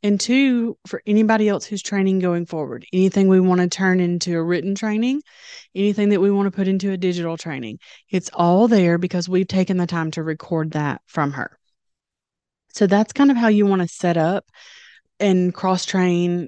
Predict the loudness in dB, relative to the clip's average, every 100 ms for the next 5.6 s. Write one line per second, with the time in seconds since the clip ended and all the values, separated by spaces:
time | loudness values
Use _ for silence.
0 | -6 -4 -2 0 0 0 -4 -6 -4 -6
1 | -8 -6 -4 -2 -4 -6 -6 -12 -14 _
2 | 0 2 0 -6 -16 _ _ _ 0 2
3 | 2 2 2 2 2 0 -2 -2 -4 -4
4 | -2 -4 -6 -10 -8 -4 0 0 -2 -2
5 | -4 -4 -8 -12 -16